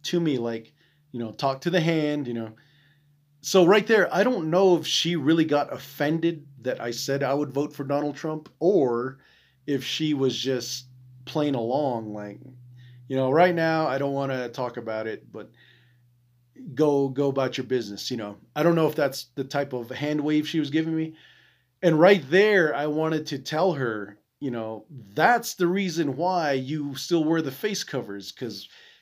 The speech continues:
you don't do your research. You believe what the government tells you." Oh, I, okay. So we started talking about the government,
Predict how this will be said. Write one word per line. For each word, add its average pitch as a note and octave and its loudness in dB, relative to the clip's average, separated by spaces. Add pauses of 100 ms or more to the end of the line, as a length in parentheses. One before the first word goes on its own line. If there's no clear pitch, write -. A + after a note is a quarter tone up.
(100)
you C#3+ 0
don't D3 4
do D3 2
your D#3 4
research. D3 -2
You D3 -6
believe C#3 0
what D#3 -4
the C#3 -8
government C#3+ -2
tells D#3+ -2
you." A#2+ -6
Oh, A3 8
I, F#3 2
okay. C#3+ 0
So - 2
we F3+ 4
started G#3 2
talking F3 2
about D3+ 0
the C#3 -6
government, C#3+ -2